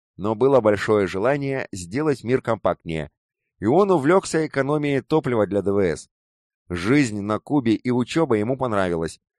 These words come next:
Правда, когда он захотел переехать в студенческое общежитие, неожиданно получил отказ сначала от Тани,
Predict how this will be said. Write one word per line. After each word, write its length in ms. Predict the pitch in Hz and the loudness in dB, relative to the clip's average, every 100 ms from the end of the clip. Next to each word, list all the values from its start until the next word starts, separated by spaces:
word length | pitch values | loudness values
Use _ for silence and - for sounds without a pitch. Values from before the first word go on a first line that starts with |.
| _ | _
Правда, 320 | - 139 131 135 | -2 0 0 -2
когда 280 | 131 131 | -2 0
он 100 | 139 | 0
захотел 440 | 123 127 135 143 131 | 0 -2 -2 -2 0
переехать 440 | 131 135 135 123 | 0 0 0 -2
в 60 | - | -6
студенческое 680 | - 123 135 127 120 123 120 | -8 -4 -2 -2 -4 -2 -2
общежитие, 680 | - 123 143 160 101 76 - _ _ - | -2 -2 -2 0 0 -2 -6 _ _ -8
неожиданно 680 | 101 101 98 123 117 110 | -2 0 0 0 2 0
получил 400 | 98 107 - 110 | 0 -2 -2 0
отказ 340 | 95 - 127 - | 0 0 0 0
сначала 440 | 104 - 101 87 | -4 -2 0 2
от 100 | 85 | 0
Тани, 400 | - 147 151 139 | 0 0 -2 -8